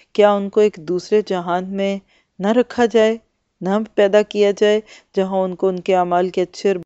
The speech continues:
ब-, बुरे बदले दें? इस पे बहुत तफसील से बात हो सकती है, लेकिन कुरान की तफसीर में अल्हम्दुलिल्लाह ये मौजू बड़ी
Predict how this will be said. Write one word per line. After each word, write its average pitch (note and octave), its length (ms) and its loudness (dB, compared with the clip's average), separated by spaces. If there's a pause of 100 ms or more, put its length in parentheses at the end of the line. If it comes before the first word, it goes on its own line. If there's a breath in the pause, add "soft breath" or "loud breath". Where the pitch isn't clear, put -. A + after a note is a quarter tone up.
(120)
ब-, F3 120 -2
बुरे F3+ 280 -2
बदले F#3 360 -2
दें? G3 160 -10 (540)
इस - 180 -4
पे A#3 220 6 (400 loud breath)
बहुत C#4+ 400 0
तफसील G#3 320 -2
से G3 140 -4
बात F3 260 -2
हो E3+ 80 -2
सकती F3 360 -8
है, F#3 80 0
लेकिन F#3 300 -4
कुरान G3 320 -2
की G#3+ 140 -8
तफसीर G3 380 -6
में G3 100 -6
अल्हम्दुलिल्लाह G3 640 -2
ये F#3 140 0
मौजू F3 320 -6
बड़ी F#3 260 -6